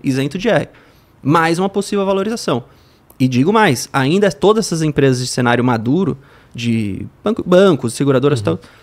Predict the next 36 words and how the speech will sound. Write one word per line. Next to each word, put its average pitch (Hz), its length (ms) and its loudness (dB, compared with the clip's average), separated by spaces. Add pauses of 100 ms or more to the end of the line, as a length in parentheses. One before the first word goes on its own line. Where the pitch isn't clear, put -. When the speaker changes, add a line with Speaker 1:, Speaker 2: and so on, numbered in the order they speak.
(340)
Speaker 1:
todas 214 260 4
estão 185 160 -4
fazendo 165 300 -2
programa 151 340 0
de 139 60 -2
recompra 131 420 0
de 117 60 -2
ações 110 340 -8
hoje 104 160 -8
em - 20 -10
dia. 151 200 -12 (840)
Mais 143 420 0
um 165 40 0
indicativo 139 540 -4
de 131 80 -10
que, 131 100 -8
puta, 131 280 -8
até 143 160 -6
a - 20 -2
empresa 139 340 2
tá 135 100 -8
vendo 127 200 -2
que - 60 -20
tá 123 100 0
barato 117 340 -2
o 113 60 -12
negócio, 101 320 -12
entendeu? - 240 -14 (760)
Até - 160 0
a - 20 4
empresa 190 320 4
tá 170 120 -2
recomprando 175 680 2
pra 190 140 0
depois, 185 400 0
quiçá, - 560 -2